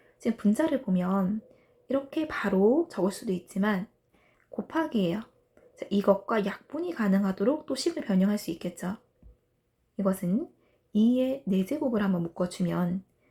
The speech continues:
이의 마이너스 세 제곱 더하기 이의 마이너스 이 제곱 더하기 이의 마이너스 일 제곱. 이렇게 표현이 가능하므로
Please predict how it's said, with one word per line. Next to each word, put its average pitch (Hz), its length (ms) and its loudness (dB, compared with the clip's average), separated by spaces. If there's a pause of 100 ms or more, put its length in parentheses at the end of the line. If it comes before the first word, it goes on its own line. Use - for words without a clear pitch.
(260)
이의 196 340 4
마이너스 196 380 0
세 285 160 0
제곱 262 460 -2 (380)
더하기 196 720 -2
이의 202 260 6
마이너스 190 420 0
이 180 100 2
제곱 202 580 0 (140)
더하기 180 520 -4
이의 190 220 4
마이너스 190 460 0
일 254 180 -2
제곱. - 380 -4 (260)
이렇게 226 240 -2
표현이 294 300 -2
가능하므로 196 800 4